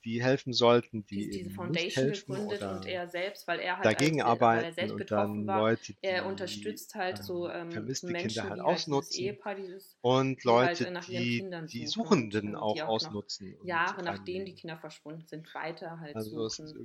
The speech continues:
Speaker 1: irgendwie
Speaker 2: Weil
Speaker 1: von
Speaker 2: irgendwann die
Speaker 1: allen
Speaker 2: Behörden
Speaker 1: Seiten,
Speaker 2: auch
Speaker 1: äh,
Speaker 2: aufhören.
Speaker 1: von fast allen Seiten
Speaker 2: Ähm,
Speaker 1: richtig
Speaker 2: und, aber
Speaker 1: schlimm.
Speaker 2: die, die, man,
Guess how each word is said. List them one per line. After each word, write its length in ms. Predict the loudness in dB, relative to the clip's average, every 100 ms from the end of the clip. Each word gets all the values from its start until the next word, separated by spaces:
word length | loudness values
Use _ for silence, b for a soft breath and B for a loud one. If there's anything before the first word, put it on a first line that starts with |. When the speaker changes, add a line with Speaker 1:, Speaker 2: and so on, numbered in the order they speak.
| -14 -16
Speaker 1:
irgendwie 80 | -8
Speaker 2:
Weil 360 | -4 -2 -2 -2
Speaker 1:
von 160 | -4 -4
Speaker 2:
irgendwann 20 |
die 60 |
Speaker 1:
allen 240 | -2 -4 -4
Speaker 2:
Behörden 480 | -2 0 0 -2 -6
Speaker 1:
Seiten, 100 | -2
Speaker 2:
auch 280 | -4 -4 -2
Speaker 1:
äh, 20 |
Speaker 2:
aufhören. 640 | -2 -2 -8 2 2 2
Speaker 1:
von 260 | 2 0 2
fast 260 | 2 2
allen 260 | 2 0 2
Seiten 260 | 0 0 -2
Speaker 2:
Ähm, 60 |
Speaker 1:
richtig 520 | -6 -8 -8 -6 -6
Speaker 2:
und, 80 | -6
aber 180 | -6 -4
Speaker 1:
schlimm. 280 | -4 -6 -10 _
Speaker 2:
die, 60 | -8
die, 200 | -6 -4
man, 140 | -6